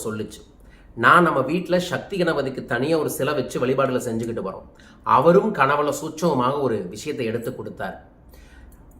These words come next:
நம்ம பணத்தை பத்தி பேசுறோம், ஆனா நிறைய பேர்த்துக்கு மனதுல பிரச்சனை இருக்கு, ருணம் இருக்கு. இந்த ருணத்தை போக்குறதுக்கு ஒரு ரகசியம் இருக்குன்னு ஒரு ஓலைச்சுவடி மூலமாகவும், கோயம்புத்தூர்ல,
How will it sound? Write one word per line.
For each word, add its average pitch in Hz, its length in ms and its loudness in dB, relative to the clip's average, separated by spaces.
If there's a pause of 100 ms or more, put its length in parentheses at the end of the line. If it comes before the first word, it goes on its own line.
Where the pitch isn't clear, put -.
(260)
நம்ம 127 360 -4
பணத்தை 160 380 2
பத்தி 165 240 0
பேசுறோம், 127 720 -2
ஆனா 123 260 0
நிறைய 135 340 2
பேர்த்துக்கு 151 360 -2 (140)
மனதுல 165 400 2
பிரச்சனை 131 360 -4
இருக்கு, 113 260 -6
ருணம் 135 360 2
இருக்கு. 117 640 -6
இந்த 117 120 -4
ருணத்தை 170 400 2
போக்குறதுக்கு 151 520 -2
ஒரு 156 180 0
ரகசியம் 135 600 0
இருக்குன்னு 139 480 0
ஒரு 151 160 2
ஓலைச்சுவடி 143 340 -2
மூலமாகவும், 110 680 -4 (300)
கோயம்புத்தூர்ல, 156 960 2